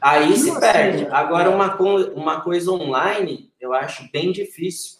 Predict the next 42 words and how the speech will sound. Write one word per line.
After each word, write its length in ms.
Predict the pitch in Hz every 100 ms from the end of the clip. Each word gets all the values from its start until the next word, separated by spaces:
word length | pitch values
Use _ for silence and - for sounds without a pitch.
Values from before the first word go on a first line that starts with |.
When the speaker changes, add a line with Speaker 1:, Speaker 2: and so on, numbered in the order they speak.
| _ _ _ -
Speaker 1:
de 100 | 123
você 300 | 135 139 135
perder, 340 | 147 135 127
até 220 | 123 143
porque 180 | 143 165
você 100 | 165
tá 140 | 165
fazendo 360 | 165 156 160 165
ali 220 | 160 165
todo 300 | - 170 170
dia, 400 | 165 - 175 -
você 160 | - 143
não 160 | 147 151
tá 180 | 147
deixando, 640 | 151 151 151 151 151 151 -
você 160 | - 147
não 160 | 151
tá 140 | 147 143
acumulando, 500 | - 147 143 143 127
você 100 | 135
não 80 | 139
tá 140 | 147
virando 340 | 143 143 143 139
de 80 |
um 80 | 139
dia 160 | 139 139
pro 100 | -
outro. 340 | 120 135 - _ _ _ _ _
Speaker 2:
Cara, 260 | - 196 180
eu 60 | 165
vou, 240 | 208 220
eu 140 | 202 175
vou, 640 | 165 208 214 214 208 202
tem 120 | 254
mais 240 | 254 185 -
pergunta 540 | 170 160 185 147 151
aí? 180 | 165 143
Eu 80 | 151
vou 100 | 214
mostrar 340 | 214 - 180
um 80 | 170
negócio. 560 | 160 147 156 143 -